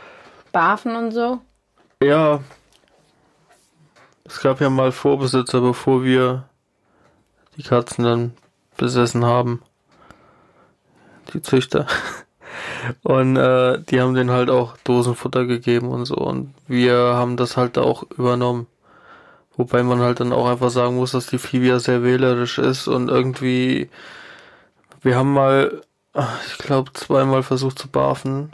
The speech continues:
Speaker 2: und die
Speaker 1: Mhm.
Speaker 2: haben's nicht gefressen. Und
Speaker 1: Ach, ich glaub schon mehrfach sogar.
Speaker 2: dann haben sie es halt, dann haben wir halt auch direkt aufgegeben. Und wenn wir jetzt mal sehen, was, äh, wie lange das dauert, bis man jetzt die Katze mal auf,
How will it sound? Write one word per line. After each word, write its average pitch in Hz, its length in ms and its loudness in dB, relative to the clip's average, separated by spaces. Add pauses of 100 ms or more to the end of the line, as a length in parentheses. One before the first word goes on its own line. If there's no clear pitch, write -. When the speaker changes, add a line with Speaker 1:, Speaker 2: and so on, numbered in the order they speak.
Speaker 2:
und 185 280 2
die 131 80 4
Speaker 1:
Mhm. 127 40 4
Speaker 2:
haben's 131 260 0
nicht 135 320 -4
gefressen. 143 720 -2 (400)
Und 139 800 2
Speaker 1:
Ach, 170 120 -6
ich 160 80 -14
glaub 175 200 -2
schon 180 260 -2
mehrfach 175 480 -2
sogar. 185 640 -6
Speaker 2:
dann 135 440 -2
haben 139 140 0
sie 139 100 -2
es 135 160 -4
halt, 139 360 0
dann 131 280 -2
haben 135 140 2
wir 135 100 4
halt 135 160 2
auch 135 140 0
direkt 131 320 0
aufgegeben. 127 720 -2
Und 123 220 -4
wenn 123 120 2
wir 127 80 4
jetzt 127 160 -2
mal 127 120 2
sehen, 127 340 0
was, - 520 -4 (680)
äh, 127 180 2
wie 123 60 2
lange 123 200 4
das 123 160 0
dauert, 127 320 2
bis 131 200 -8
man 127 260 0
jetzt 127 260 -2
die 131 60 -4
Katze 127 280 -2
mal 123 100 2
auf, - 160 -4